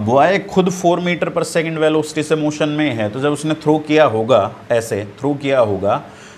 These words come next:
so coin भी तो four meter per second velocity से move कर रहा होगा ना, अ, बॉय के motion की वजह से।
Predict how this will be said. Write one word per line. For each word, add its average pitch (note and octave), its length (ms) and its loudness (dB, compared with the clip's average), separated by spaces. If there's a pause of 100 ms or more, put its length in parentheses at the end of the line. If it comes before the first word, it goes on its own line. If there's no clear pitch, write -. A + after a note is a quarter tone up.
(140)
so D3+ 80 -2 (120)
coin D#3+ 340 2
भी G3+ 100 0
तो G3+ 100 2
four F3 300 -2 (220)
meter D3+ 240 0
per D#3 220 0
second D3 240 0
velocity C#3+ 400 0
से C#3+ 120 -4
move C#3 260 -2
कर B2 160 2
रहा A#2+ 100 2
होगा G2 280 0
ना, D3+ 100 2
अ, G#2 1120 -4
बॉय C3 240 2
के C#3+ 100 -2
motion C3 400 -4
की C3 80 -2
वजह G2 240 -2
से। E3 200 -2